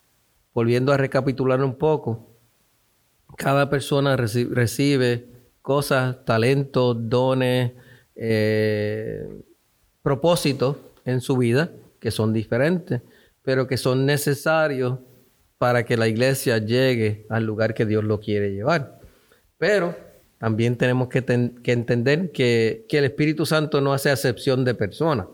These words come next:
Nos, nos llena a todos, llena a, a todos por igual. Cualquiera que pide el bautismo del Espíritu Santo, cualquiera que lo anhela, cualquiera que, que se expone a tra-, a que el Espíritu Santo lo llene, eh, puede ser llenado por el Espíritu Santo. O sea, ahora bien, el Espíritu que llenó a los apóstoles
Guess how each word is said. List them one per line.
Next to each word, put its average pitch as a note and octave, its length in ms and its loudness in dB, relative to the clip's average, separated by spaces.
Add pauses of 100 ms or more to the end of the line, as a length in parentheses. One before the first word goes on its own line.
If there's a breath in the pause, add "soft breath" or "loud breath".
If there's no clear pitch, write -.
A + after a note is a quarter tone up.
(500 loud breath)
Nos, A2 140 0
nos A#2 180 2
llena C3 320 2
a A#2 60 0
todos, C3+ 500 0
llena A#2+ 280 0
a, B2 280 -4
a B2 60 0
todos C3 260 0
por A#2+ 180 -2
igual. D3 280 0
Cualquiera C3+ 420 0
que C3 140 0
pide C3 560 0 (260 loud breath)
el A#2 80 -2
bautismo B2+ 560 0
del A2+ 80 2
Espíritu A#2 320 0
Santo, A2+ 320 -2
cualquiera B2 420 0
que C3 80 0
lo B2+ 120 2
anhela, C3 360 2
cualquiera A#2 480 0
que, C3 220 0 (300 loud breath)
que C3 120 -2
se B2 140 0
expone C#3+ 580 0
a A2 80 0
tra-, A2+ 260 0
a G#2+ 220 2
que A2+ 120 -2
el A2 80 2
Espíritu A#2+ 420 -2
Santo C3 320 -2
lo B2+ 120 0
llene, D#3 380 0 (680 loud breath)
eh, A2+ 260 2
puede B2+ 340 0
ser C3 220 0
llenado A#2 460 0
por G#2+ 180 0
el G#2+ 100 0
Espíritu A2 420 -4
Santo. G#2 360 -4
O - 20 -8
sea, A#2 260 0
ahora B2 200 2
bien, D#3+ 300 0
el B2+ 100 0
Espíritu E3 480 0
que D#3 140 0
llenó D3+ 240 0
a - 20 0
los D#3 180 2
apóstoles B2+ 520 0